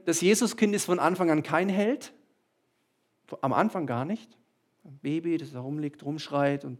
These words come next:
Windeln und so. Äh, leuchtet auch nicht sofort mit voller Kraft.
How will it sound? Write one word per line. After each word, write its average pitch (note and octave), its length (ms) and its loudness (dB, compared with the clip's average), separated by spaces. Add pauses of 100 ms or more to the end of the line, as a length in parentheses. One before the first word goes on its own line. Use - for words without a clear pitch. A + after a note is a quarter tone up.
(100)
Windeln D3 340 -4
und C3+ 140 -6
so. C#3 200 -16 (1120)
Äh, D3 220 6
leuchtet G3+ 360 8
auch F3 100 2
nicht F#3+ 160 0
sofort E3+ 300 4
mit E3 100 -2
voller C#3 240 0
Kraft. - 640 -6